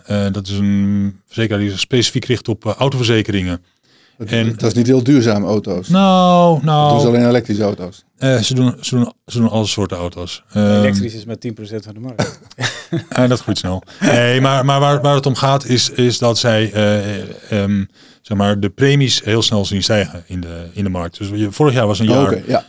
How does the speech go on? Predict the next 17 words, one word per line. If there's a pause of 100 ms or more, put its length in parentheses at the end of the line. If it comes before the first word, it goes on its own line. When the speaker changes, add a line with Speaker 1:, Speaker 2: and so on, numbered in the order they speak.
(120)
Speaker 1:
waarin
de,
eh, (200)
kosten, (360)
eh,
voor,
voor (200)
de
verzekeraars
van
omhoog
gingen.
Hè?
Dus
hoe,
eh,
autoschadebedrijven